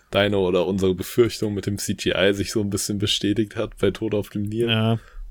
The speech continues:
Speaker 1: Was halt ein bisschen schade ist, aber es kann ja trotzdem ein cooler Film
Speaker 2: Ja,
Speaker 1: sein.
Speaker 2: genau. Ich mein, sei es drum. Ja.
Speaker 1: Ja.
Speaker 2: Gal Gadot hat uns selten enttäuscht. <laughs> Schauen wir mal.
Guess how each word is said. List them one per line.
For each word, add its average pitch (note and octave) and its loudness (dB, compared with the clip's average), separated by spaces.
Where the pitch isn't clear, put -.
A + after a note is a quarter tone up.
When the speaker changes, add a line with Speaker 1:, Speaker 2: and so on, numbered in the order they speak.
Speaker 1:
Was - -6
halt F#2 2
ein F2+ -2
bisschen F2 -4
schade F#2 0
ist, G2+ 0
aber B2 6
es - 0
kann G2 0
ja F2+ 2
trotzdem - -6
ein - -8
cooler D#2+ -2
Film A2+ 2
Speaker 2:
Ja, G#2 2
Speaker 1:
sein. G2+ 0
Speaker 2:
genau. G2 -6
Ich - -18
mein, - -12
sei - -12
es - -12
drum. - -10
Ja. G2+ -4
Speaker 1:
Ja. G2 -2
Speaker 2:
Gal B2+ 10
Gadot C#3 10
hat C3+ 8
uns B2+ 4
selten C#3 8
enttäuscht. B2+ 4
<laughs> B3+ 8
Schauen - -4
wir A2 -4
mal. C3+ -4